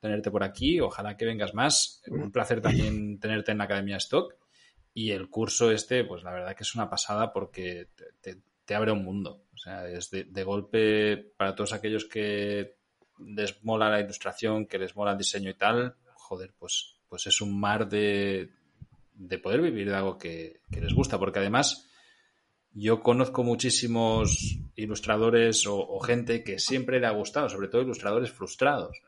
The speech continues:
Speaker 1: que no se han podido ganar la vida nunca y que los ves que siempre están haciendo trabajillos chungos, que, que,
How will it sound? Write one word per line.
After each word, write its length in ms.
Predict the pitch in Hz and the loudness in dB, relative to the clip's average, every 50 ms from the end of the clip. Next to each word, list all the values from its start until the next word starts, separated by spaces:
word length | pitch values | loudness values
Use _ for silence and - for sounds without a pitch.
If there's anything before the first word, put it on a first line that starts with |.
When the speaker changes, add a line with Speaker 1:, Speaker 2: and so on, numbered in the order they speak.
| _ _ _ _ _ _ _ _ _ _ _ _ _ - | _ _ _ _ _ _ _ _ _ _ _ _ _ -10
Speaker 1:
que 100 | - 95 | -8 -6
no 80 | 101 104 | -2 0
se 80 | - | 0
han 80 | 185 175 | 0 0
podido 200 | 147 127 113 104 | 2 2 2 2
ganar 220 | 101 98 95 92 | 0 0 -2 -2
la 100 | 90 90 90 | -4 -4 -6
vida 180 | 92 92 90 | -6 -6 -6
nunca 420 | 92 147 175 90 - 92 87 - - - - _ _ _ | -4 -4 -4 -4 -4 -6 -8 -8 -12 -16 -20 _ _ _
y 80 | - | -14
que 100 | - 104 | -10 -6
los 160 | 95 95 92 | -6 -4 -2
ves 180 | 101 110 110 - | 0 0 0 0
que 440 | - 160 160 160 151 143 143 143 139 | 2 4 6 6 6 6 4 2 2
siempre 300 | 143 - 143 131 143 151 | 0 -2 -2 -2 -2 -4
están 240 | 139 - 151 147 143 | -4 -2 -2 -2 -2
haciendo 280 | 135 139 151 147 139 131 | -2 -2 -4 -4 -4 -2
trabajillos 520 | 120 113 101 101 - - 117 113 104 - | -2 -2 -2 -2 -4 -4 -4 -6 -6 -6
chungos, 560 | - - 202 185 165 165 165 160 165 160 160 - | -6 -4 -4 -2 2 4 4 6 4 4 2 -2
que, 320 | - 110 104 95 - - | -4 -4 -2 -4 -6 -8
que, 340 | - 104 104 101 98 - - | -8 -6 -6 -4 -6 -6 -10